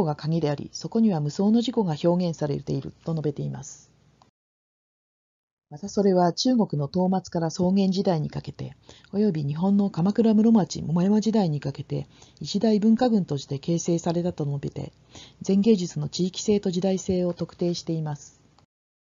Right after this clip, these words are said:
また久松はこの禅芸術にスライドに示した七つの性格を想定し、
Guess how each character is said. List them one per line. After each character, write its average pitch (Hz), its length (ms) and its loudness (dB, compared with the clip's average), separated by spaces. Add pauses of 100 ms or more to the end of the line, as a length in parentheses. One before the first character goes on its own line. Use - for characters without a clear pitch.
(560)
ま 165 80 -20
た 202 120 -14
久 254 220 -6
松 196 260 -2
は 147 220 0
こ 180 100 -2
の 208 120 6
禅 220 260 4
芸 233 140 6
術 180 220 -2
に 139 320 -4
ス - 160 -6
ラ 196 80 4
イ 202 80 4
ド 208 80 2
に 208 100 4
示 208 280 0
し - 20 -10
た 147 120 -2
七 160 220 0
つ - 100 -8
の 175 100 2
性 151 180 0
格 143 260 -6
を 143 80 -4
想 143 140 -4
定 147 220 -2
し、 147 280 -6